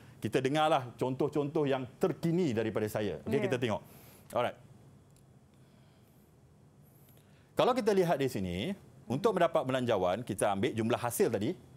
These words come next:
Speaker 2: Mhm.
Speaker 1: Okey, iaitu jumlah hasil yang kita dapat, hasil cukai dan hasil bukan cukai, dicampurkan dan ditolak dengan perbelanjaan kerajaan semua.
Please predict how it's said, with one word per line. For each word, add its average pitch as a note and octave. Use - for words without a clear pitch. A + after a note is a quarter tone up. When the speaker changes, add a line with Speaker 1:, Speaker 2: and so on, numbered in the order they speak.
Speaker 2:
Mhm. G#3
Speaker 1:
Okey, G#2
iaitu G#2+
jumlah G#2
hasil G#2
yang A#2+
kita G2+
dapat, F#2
hasil G2+
cukai A#2+
dan G#2
hasil G#2+
bukan F#2
cukai, G2+
dicampurkan G#2+
dan A#2+
ditolak A2+
dengan A2+
perbelanjaan G#2+
kerajaan G2+
semua. F2+